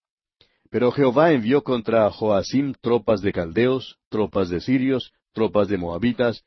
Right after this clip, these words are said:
y tropas de amonitas, los cuales envió contra Judá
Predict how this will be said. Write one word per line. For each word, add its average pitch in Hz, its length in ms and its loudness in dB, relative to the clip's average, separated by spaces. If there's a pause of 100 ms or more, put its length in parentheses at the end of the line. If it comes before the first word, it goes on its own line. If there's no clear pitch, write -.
(120)
y 110 100 -2
tropas 143 380 2
de 117 80 2
amonitas, 117 580 -2 (420)
los 92 240 -6
cuales 123 380 2
envió 104 320 -2
contra 110 320 -4
Judá 101 420 0